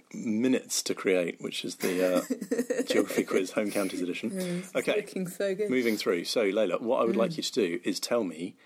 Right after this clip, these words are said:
Speaker 1: where are the home counties?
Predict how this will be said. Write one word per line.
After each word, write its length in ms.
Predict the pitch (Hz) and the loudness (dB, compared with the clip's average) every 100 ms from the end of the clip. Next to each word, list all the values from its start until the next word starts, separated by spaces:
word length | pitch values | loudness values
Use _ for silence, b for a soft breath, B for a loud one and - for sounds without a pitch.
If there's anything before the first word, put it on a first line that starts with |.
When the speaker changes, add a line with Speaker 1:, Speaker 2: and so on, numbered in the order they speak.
| b b b - | b b b -4
Speaker 1:
where 420 | 101 110 110 113 | 0 4 2 2
are 260 | 101 85 85 | 0 -2 0
the 100 | 92 | -2
home 420 | - 95 95 95 | 2 0 0 -4
counties? 680 | - 92 92 - - 101 | -4 -4 -4 -8 -10 -12